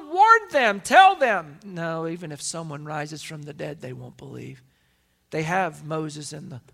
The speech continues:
prophets. The word is enough." Why is the word enough? Because how does faith come? Faith comes by hearing. Hearing what? The word of God. You see, I read the word. I hear God speak.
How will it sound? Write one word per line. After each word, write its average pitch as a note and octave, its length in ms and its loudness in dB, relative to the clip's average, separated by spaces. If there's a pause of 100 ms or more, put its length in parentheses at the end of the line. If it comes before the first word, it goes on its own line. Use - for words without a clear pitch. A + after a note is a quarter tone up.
(120)
prophets. - 760 -12
The F3 60 -10
word F3 280 -4
is D#3+ 100 -6
enough." F#3 380 -8
Why B3+ 160 -4
is F4+ 140 -8
the F4 60 -8
word E4 220 -4
enough? F4 560 -4 (1000)
Because - 180 -18
how F3 140 -2
does E3+ 160 -10
faith F#3 240 -8
come? E3 400 -10 (880)
Faith D#3+ 180 -14
comes D3 180 -12
by D3+ 140 -6
hearing. D#3 480 -6 (720)
Hearing G3 260 -6
what? F#3+ 300 -2
The D#3+ 80 -10
word D3 160 -10
of D3+ 80 -14
God. D3 260 -12 (960)
You G3 60 -6
see, - 120 -6
I A3+ 100 0
read D4+ 380 -2
the D#4 80 -4
word. B3+ 300 4
I F3 100 4
hear A3+ 260 -2
God C4 260 2
speak. - 360 -6